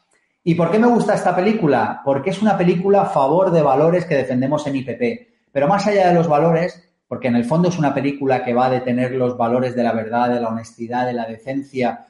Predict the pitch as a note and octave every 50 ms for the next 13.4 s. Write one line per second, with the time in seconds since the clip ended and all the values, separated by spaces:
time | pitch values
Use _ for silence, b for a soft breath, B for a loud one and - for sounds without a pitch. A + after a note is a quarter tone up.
0 | B B - B2 C3 B2+ B2 B2 A#2 - - A2+ A2+ B2 C#3 D3+ D3+ C3+ C3+ B2+
1 | B2 B2+ C3 D3 D#3+ D#3+ D#3 C#3+ C#3 C#3 C3+ C#3 - C3 A#2+ A#2 A#2+ - - B2+
2 | A#2+ G#2+ - G#2+ A2 B2+ C#3 C3 A#2 A#2+ B2+ C3 - - - B2 B2 B2+ C3 C3
3 | B2+ B2+ C3 C3+ C#3 C#3+ C#3+ C#3+ C#3+ - - _ _ _ _ _ - A#2+ - -
4 | C3+ C#3 C#3 C#3 C3+ C3 B2+ B2 B2+ C3 C3+ C3 C3 B2 A#2+ A#2+ A#2 A#2+ B2 A#2+
5 | A#2+ A#2+ A#2 A#2 - A2+ A2 G#2+ - C3+ C#3 C#3+ D3+ D#3 - - _ _ _ _
6 | _ _ - A2 - D#3 D3 C#3+ - C3+ C3 C3+ C3 C3+ B2 A#2+ A#2 A#2 A#2 A2+
7 | A#2 A2+ - A#2+ G#2 - - A#2+ G#2+ G#2 G2+ G#2 A#2+ C3 C3+ D3 D3+ D#3+ D#3+ D#3+
8 | - B B B B B B B - C#3+ D3+ - - A3 F3+ F#3+ F#3+ F#3+ G#3 F#3+
9 | F3+ D3+ - D3 C#3+ - C#3 C3+ B2 B2 C3 E3 G#3 G#3+ E3 C#3 - - B2 B2
10 | - C#3+ C3+ C#3+ D#3 D3+ D3+ F3 G#3 G3 E3+ E3 D3 - - E3+ F#3+ A3 G#3 -
11 | D#3+ D3 D3+ E3 F3 F#3+ F#3 E3+ E3+ E3 D#3 C#3+ C#3+ C#3 C3+ B2+ - C3+ B2 A#2+
12 | B2+ D#3 D#3 D3+ - - A#2+ A2 A#2 A2+ C3+ D#3+ F3+ E3+ D3 - - D3 E3 E3
13 | - - G3 A3 G#3 - -